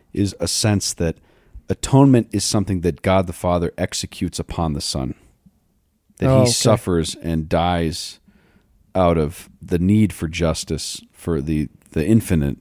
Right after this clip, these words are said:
Speaker 1: amount of sin which has taken place in, in, the, in history, in human history. So she's trying to say the f-, God the Father, by engendering the Son's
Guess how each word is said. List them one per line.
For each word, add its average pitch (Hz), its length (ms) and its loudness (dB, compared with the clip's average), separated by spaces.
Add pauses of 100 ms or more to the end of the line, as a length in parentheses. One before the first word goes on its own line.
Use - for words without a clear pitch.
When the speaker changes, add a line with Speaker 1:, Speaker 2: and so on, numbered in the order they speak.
(160)
Speaker 1:
amount 78 300 0
of 60 80 -6
sin 65 340 -2
which 67 140 -4
has 80 120 -8
taken 76 260 -2
place 78 320 -6
in, - 240 -6
in, 82 220 0
the, - 160 -6
in 76 200 -2
history, 78 440 -2
in 62 140 -4 (460)
human 92 240 4
history. 90 400 2 (840)
So - 140 -2
she's 143 220 2
trying 113 180 4
to 98 60 2
say 90 320 0 (200)
the - 60 -6
f-, - 200 -12
God 135 200 6
the 110 80 -2
Father, 101 540 2 (840)
by 92 440 -2 (400)
engendering 107 840 4
the 92 80 -4
Son's 101 720 0